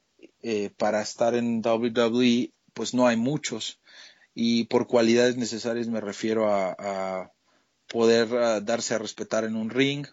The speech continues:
de manera digna. Eh, hablar el idioma es muy importante,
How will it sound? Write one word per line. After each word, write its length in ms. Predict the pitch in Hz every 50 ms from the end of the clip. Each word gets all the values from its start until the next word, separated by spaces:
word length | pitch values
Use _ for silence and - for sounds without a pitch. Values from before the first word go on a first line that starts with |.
| _ _ _ _ _ _ _ _ _
de 140 | - - 104
manera 360 | 107 107 107 110 110 110 110
digna. 520 | 110 107 120 117 117 123 127 135 143 - _ _ _ _ - - - _ _ _ _
Eh, 340 | - 110 110 110 107 107 110 -
hablar 360 | 110 113 107 113 117 117 120
el 80 | 120 117
idioma 480 | 117 107 117 123 120 123 127 131 - - -
es 160 | 113 110 117
muy 120 | 120 117
importante, 720 | 113 110 - 110 - - - 117 113 110 - 139 143 -